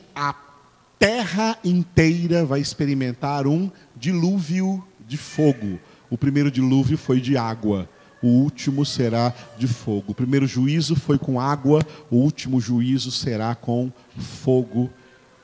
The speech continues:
consumidor e destruidor aí da parte do Senhor.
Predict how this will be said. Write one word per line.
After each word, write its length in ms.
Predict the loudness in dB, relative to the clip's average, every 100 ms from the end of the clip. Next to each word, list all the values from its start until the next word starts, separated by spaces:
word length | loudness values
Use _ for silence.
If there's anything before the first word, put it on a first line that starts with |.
| _ 0
consumidor 960 | 2 2 -2 0 0 2 2 2 2 -2
e 80 |
destruidor 720 | 0 -2 -2 0 0 4 2 2
aí 100 | 0
da 160 | -2
parte 540 | -2 -2 -2 -4 -4 -2
do 180 | -2
Senhor. 600 | -2 -2 -2 0 0 0